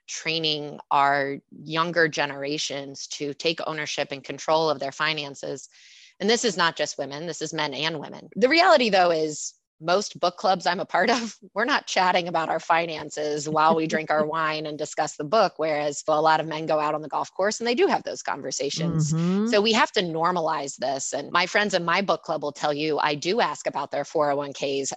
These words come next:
Speaker 1: at book club <laughs> because I think it's an
Speaker 2: Good.
Speaker 1: important conversation to normalize. And that's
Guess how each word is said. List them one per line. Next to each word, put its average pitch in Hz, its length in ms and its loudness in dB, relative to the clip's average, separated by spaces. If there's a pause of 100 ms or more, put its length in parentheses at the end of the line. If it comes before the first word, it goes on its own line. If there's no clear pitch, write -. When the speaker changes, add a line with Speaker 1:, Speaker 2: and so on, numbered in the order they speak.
Speaker 1:
at 147 180 -2
book 139 160 -2
club 156 320 2 (340)
<laughs> - 340 2
because 254 340 4
I 262 140 6
think 269 260 0
it's 254 180 2
an 294 100 6
Speaker 2:
Good. 440 140 6
Speaker 1:
important 196 360 0
conversation 175 960 -2 (440)
to 226 100 0
normalize. 180 840 2 (380)
And 190 160 0
that's 190 420 2